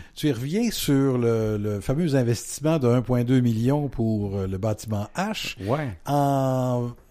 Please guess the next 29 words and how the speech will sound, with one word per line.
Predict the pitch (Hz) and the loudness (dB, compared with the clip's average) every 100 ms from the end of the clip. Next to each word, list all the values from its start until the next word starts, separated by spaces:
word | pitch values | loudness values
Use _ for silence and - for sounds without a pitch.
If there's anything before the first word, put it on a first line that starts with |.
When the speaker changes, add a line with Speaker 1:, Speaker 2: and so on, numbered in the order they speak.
| - - - | -20 -20 2
Speaker 1:
perspective | 214 - 190 - 226 214 | 2 6 4 4 4 6
avec | 151 156 - | 8 6 6
le | |
développement | 147 147 147 - 170 180 | 4 6 4 4 2 0
du | 131 143 147 | 0 0 0
centre-ville. | - 131 113 92 - - - | 0 2 2 0 -6 -18 -4
Speaker 2:
Ben, | - - | -2 -2
en | 151 151 | -2 -2
fait, | 185 240 131 | 0 -2 -2
oui, | 147 170 - | -2 -4 -8
puis, | - 107 104 | -6 -4 -2
euh, | 98 101 - 87 - - | -4 -6 -10 -18 -20 -12
ça | - | -8
fait | 131 214 | -2 0
un | 175 120 | 0 0
peu | - 156 | -2 -2
le | |
lien | 107 117 143 | -2 -2 -2
avec | 92 98 - | -4 -6 -8
ce | - | -8
que, | 104 | -4
euh, | 95 92 53 57 53 - 113 | -2 -4 -6 -8 -10 -10 -14
monsieur | - 117 | -10 -8
Cournoyer | 113 95 92 127 | -6 -6 -4 -6
vient | 101 107 | -4 -6
de | 98 90 82 | -6 -6 -6
parler | - 90 78 87 | -6 -8 -8 -10
de | 90 | -12
concertation, | - 95 - - - 82 71 - 82 | -10 -10 -10 -12 -8 -8 -8 -10 -10